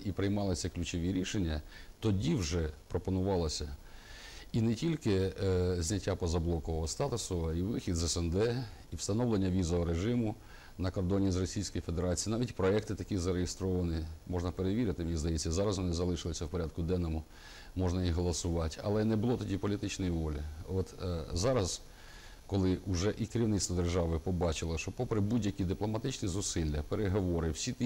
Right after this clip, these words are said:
ігрища з конвоями там, і так далі, гуманітарними, типу,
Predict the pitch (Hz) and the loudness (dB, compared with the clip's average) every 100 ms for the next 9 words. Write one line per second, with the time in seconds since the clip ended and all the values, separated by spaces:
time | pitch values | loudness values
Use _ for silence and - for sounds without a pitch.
0 | 226 131 107 104 98 - 113 92 85 92 | 0 2 0 0 -2 0 2 2 4 4
1 | 92 87 82 85 87 85 87 92 87 80 | 4 2 2 0 -2 0 0 2 2 2
2 | 80 82 85 98 85 82 78 76 78 | 0 0 0 0 0 0 -2 -4 -6